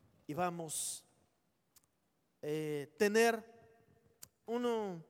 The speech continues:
momento de reflexión. Mientras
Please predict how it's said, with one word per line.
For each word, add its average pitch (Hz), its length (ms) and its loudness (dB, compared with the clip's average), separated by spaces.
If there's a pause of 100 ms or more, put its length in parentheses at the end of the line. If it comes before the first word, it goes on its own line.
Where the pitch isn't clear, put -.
(760)
momento 226 540 8
de 180 520 0 (880)
reflexión. 202 920 4 (1900)
Mientras 233 800 2